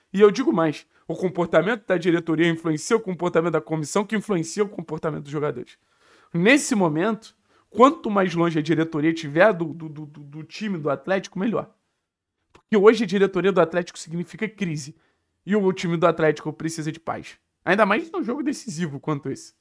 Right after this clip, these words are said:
Ainda mais em um jogo importante como esse. Sabe? Então, assim, acaba sendo um sentimento, acaba sendo um sentimento que, cara, a gente precisa, de alguma forma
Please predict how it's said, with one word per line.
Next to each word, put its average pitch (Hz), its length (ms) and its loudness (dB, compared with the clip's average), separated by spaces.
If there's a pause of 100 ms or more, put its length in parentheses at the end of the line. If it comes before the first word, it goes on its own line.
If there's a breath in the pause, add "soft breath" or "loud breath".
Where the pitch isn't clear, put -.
(340)
Ainda 165 220 4
mais 190 240 2
em 240 60 2
um 214 80 4
jogo 190 280 0
importante 190 720 -6
como 139 220 -10
esse. - 240 -18 (400)
Sabe? 147 400 2 (340 soft breath)
Então, 151 340 0
assim, 151 360 -2 (280)
acaba 175 440 0
sendo 175 360 0
um 151 140 0
sentimento, 147 880 0 (800)
acaba 180 540 2
sendo 156 280 -2
um 147 40 0
sentimento 160 840 -2
que, 202 600 -2 (960)
cara, 160 280 0
a 147 40 2
gente 156 300 -4
precisa, 170 1040 -2
de 156 240 -4
alguma 160 520 0
forma 185 1120 2